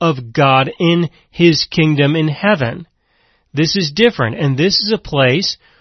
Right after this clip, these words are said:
where we know that Jesus went. We know that he went there, and we also know that he went there by himself. He didn't bring anybody else there with him. And so this is a place that would definitely qualify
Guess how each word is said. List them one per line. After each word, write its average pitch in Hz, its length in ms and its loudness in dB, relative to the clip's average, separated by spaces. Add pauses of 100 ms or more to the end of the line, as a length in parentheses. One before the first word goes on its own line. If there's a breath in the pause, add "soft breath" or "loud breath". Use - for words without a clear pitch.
(160 soft breath)
where 175 260 4
we 160 240 4
know 180 640 2 (200)
that 151 260 0
Jesus 165 600 4
went. 226 540 0 (640)
We 185 140 6
know 165 200 6
that 151 140 4
he 151 80 6
went 139 280 2
there, 202 420 2 (800)
and 185 180 4
we 170 100 6
also 262 440 4
know 135 460 2 (160)
that 143 160 4
he 160 80 6
went 214 260 2
there 240 160 4
by 208 200 2
himself. 247 540 2 (460)
He 151 160 -2
didn't 214 240 0
bring 220 220 4
anybody 202 440 4
else 190 260 2
there 185 200 4
with 330 200 2
him. 160 260 2 (920)
And 220 160 4
so 214 240 2
this 226 340 -2
is 254 140 -2
a 233 80 -2
place 175 460 0
that 165 120 -2
would 135 180 -2
definitely 156 580 0
qualify 165 800 0